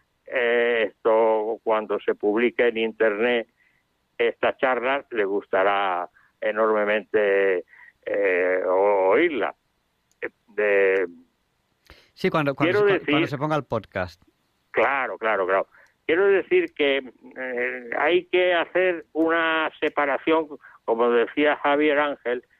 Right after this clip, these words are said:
Speaker 1: efectivamente, la ciencia va por un sitio y la teología va por otro sitio. Eh, si nos limitamos a los hechos, pues los hechos están ahí.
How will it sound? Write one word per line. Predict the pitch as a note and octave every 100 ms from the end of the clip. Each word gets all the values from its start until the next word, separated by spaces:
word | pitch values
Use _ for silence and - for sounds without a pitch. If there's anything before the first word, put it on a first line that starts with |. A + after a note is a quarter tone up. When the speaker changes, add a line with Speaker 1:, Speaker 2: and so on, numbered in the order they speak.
| _ -
Speaker 1:
efectivamente, | - G2 - A#2+ A2+ B2+ B2+ A2+ - C3 - - - - -
la | A#2+ A2
ciencia | E3+ F3+ E3 D3+
va | C3 D#3 D3
por | D#3
un | E3 D#3+
sitio | - F3 D#3+ D#3 E3 F3+ - _ _ -
y | C#3+
la | B2+ B2 A2+
teología | B2+ A2+ G#2+ - C#3 D3 D#3+
va | D3 D#3 E3+ -
por | E3 D#3
otro | F3 A#2+ -
sitio. | F3+ F#3+ E3+ - - - - _ _ -
Eh, | - A#2 A2+ A2+ A2+ A2+ G#2+ G#2 G#2 G#2+ G#2 G2+ G2 -
si | A2+ G#2 A2
nos | G#2 G2+ G#2
limitamos | A#2 A2 A2+ A2 C#3+ F3 F3+ D#3
a | E3
los | E3+ D#3+
hechos, | F#3+ E3+ - F#3+ G#3+ - - _ _ -
pues | A#2
los | A#2+ A2
hechos | D#3 D3+ E3+
están | D#3+ D#3+ E3+
ahí. | A2+ D3 C#3